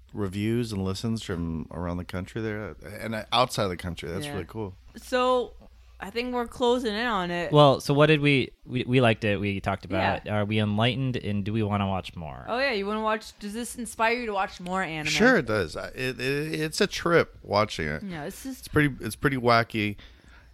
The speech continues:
Speaker 1: and, uh, in a good way. And I would definitely be open to seeing more. You
Speaker 2: Mm-hmm.
Speaker 1: know, it's, um, uh, I don't know where I, I haven't seen enough to,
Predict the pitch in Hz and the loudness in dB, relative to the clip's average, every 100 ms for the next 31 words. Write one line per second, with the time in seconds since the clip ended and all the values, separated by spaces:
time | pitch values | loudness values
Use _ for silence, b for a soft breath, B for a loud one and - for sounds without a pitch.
0 | - 101 101 101 95 95 92 85 78 - | -6 0 2 2 2 2 2 2 -2 -6
1 | - 104 110 110 104 104 98 98 101 85 | -8 -2 0 2 2 2 4 2 0 -2
2 | 87 85 85 113 127 113 113 - 104 92 | -4 -4 -2 0 0 0 0 0 -2 -2
3 | 92 87 92 - 110 104 90 90 - 95 | -4 -4 -8 -10 -8 -6 -6 -8 -6 -4
4 | 87 85 80 76 80 98 95 95 90 101 | -2 0 -2 -4 -6 -2 0 0 -2 -2
5 | 95 - - 101 101 87 B B B B | -2 -4 0 2 2 0 B B B B
6 | B B B B B B - - - - | B B B B B B -20 -20 -20 -20
7 | - - _ - - 135 151 165 151 135 | -20 -20 _ -20 -4 -2 0 0 0 2
8 | 123 120 - - 123 147 156 - 147 127 | 2 2 -2 2 4 4 2 -2 0 2
9 | 123 - - 104 90 | 2 0 0 0 0